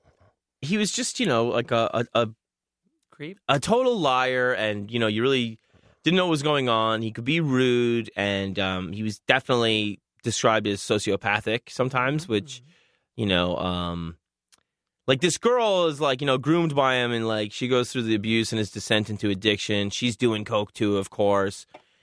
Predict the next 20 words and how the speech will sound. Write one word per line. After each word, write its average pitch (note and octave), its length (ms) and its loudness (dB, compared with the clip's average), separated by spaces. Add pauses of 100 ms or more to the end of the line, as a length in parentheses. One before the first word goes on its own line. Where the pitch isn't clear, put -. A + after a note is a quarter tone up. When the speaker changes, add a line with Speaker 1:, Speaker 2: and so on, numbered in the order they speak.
(320)
Speaker 1:
But, E3 120 4
you E3 100 0
know, C#3+ 160 2
she, C#3+ 120 -6
like, C3+ 160 0
runs C#3 240 0
away A#2 300 2
from A2+ 260 -4
him, G#2 380 0
and, F2+ 460 -8
you G2+ 80 -10
know, E2 400 -10
um, D2+ 500 -10 (240)
then G2+ 120 -10
he G2 120 -18
would F#2+ 160 -16
kind F#2+ 160 -14
of, F#2 80 -14
like, F#2+ 160 -10
lure F#2+ 240 -2